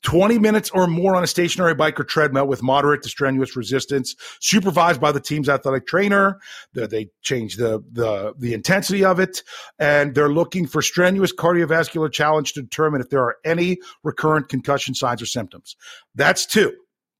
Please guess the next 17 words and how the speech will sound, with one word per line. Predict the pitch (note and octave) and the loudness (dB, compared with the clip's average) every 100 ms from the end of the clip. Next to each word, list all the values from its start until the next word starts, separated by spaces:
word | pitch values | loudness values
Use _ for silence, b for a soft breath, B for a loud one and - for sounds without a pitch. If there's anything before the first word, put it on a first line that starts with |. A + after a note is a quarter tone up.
| _ _ _ _ - | _ _ _ _ -4
Three, | E3+ A3 A#2+ - B B B | 2 2 2 -8 B B B
football-specific | - A3 A#3 A3+ A3+ - G3 - F3 F#3 | 0 0 2 0 0 0 -2 0 -2 -2
exercise. | D#3+ E3 - - A2 C#2 - - - B B - | -4 -4 -6 -6 -8 -8 -14 -16 -16 B B -4
Okay, | E3+ | 0
with | D#3 - | 0 0
continued | D3 - A#3+ B3 | -4 -2 0 0
supervision | - A3+ G3 G#3 F3+ | 0 -2 2 2 2
by | F3+ F3 | 2 2
the | F3 | 2
athletic | E3 F3+ F#3 F#3 | 0 0 -2 0
trainer, | F3 E3 E3 | -2 0 -2
introduction | E3 E3 E3+ - D3+ | -4 -4 -4 -2 -6
of | A#2+ | -2
non-contact | C#3+ E3 D3 D#3+ D3+ D3+ D3+ | 0 0 0 -2 -2 -2 -4
sport-specific | - D#3+ E3+ - - - - - D#3 - D3+ D3+ | -6 0 0 -2 -14 -18 -16 -8 -4 0 -2 -2
conditioning | C#3+ D3 D3+ C#3 B2 | -2 0 0 -2 0
drills, | E3 G#3 G3+ G3+ G3 - | 2 4 6 6 4 0